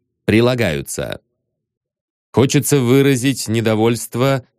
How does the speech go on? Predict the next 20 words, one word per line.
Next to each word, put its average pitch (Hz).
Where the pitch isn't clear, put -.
недальновидной 110
политикой 95
корпорации 82
«Друмир» 80
по 95
установке 85
первохрама 90
«Темного 82
Пантеона» 85
в 90
русской 123
зоне 92
ответственности. 71
Я 92
понимаю, 123
предполагалась 92
последующая 87
демонизация 87
темной 78
стороны – 78